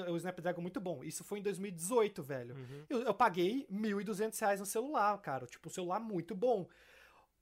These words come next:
Speaker 1: Eu agora troquei pra um Poco M três, cara, o Poco M três tá tirando a bateria aqui, ele é praticamente igual o Mi A dois, eu paguei mil trezentos e cinquenta nele,
Speaker 2: Mesma
Speaker 1: velho.
Speaker 2: coisa.
Speaker 1: Isso em dois mil e dezoito, cara.
Speaker 2: Ah, porra.
Speaker 1: Tá ligado? Uns... Velho,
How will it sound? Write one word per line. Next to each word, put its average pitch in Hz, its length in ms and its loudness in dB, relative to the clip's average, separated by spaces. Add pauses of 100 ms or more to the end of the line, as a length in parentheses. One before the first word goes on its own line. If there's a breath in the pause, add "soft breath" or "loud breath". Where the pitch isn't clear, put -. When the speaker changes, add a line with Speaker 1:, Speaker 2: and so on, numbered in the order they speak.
Speaker 1:
Eu 262 360 10
agora 190 320 6
troquei 202 260 2
pra 190 140 -8
um 180 40 -4
Poco 190 360 2
M 165 160 0
três, 254 400 0
cara, 202 260 2
o 175 40 0
Poco 240 260 2
M 262 140 -2
três 185 540 -2 (180)
tá 185 120 2
tirando 226 320 -2
a 269 60 2
bateria 185 640 2
aqui, 240 420 -6 (480 soft breath)
ele 247 200 4
é 302 80 4
praticamente 302 720 -4
igual 208 280 6
o 262 40 -4
Mi 285 100 2
A 330 80 4
dois, 220 400 2
eu 240 80 6
paguei 254 260 2
mil 262 140 0
trezentos 262 280 -4
e - 40 -4
cinquenta 269 340 -2
nele, 311 340 0
Speaker 2:
Mesma 226 60 -2
Speaker 1:
velho. 131 360 -2
Speaker 2:
coisa. 185 280 -8
Speaker 1:
Isso 262 240 2
em 220 60 -6
dois 233 220 4
mil 269 100 2
e 302 40 4
dezoito, 277 520 0
cara. 139 480 -4
Speaker 2:
Ah, 240 120 -18
porra. 190 200 -10
Speaker 1:
Tá 185 100 -2
ligado? 185 440 6
Uns... - 280 -6 (720 soft breath)
Velho, 175 480 4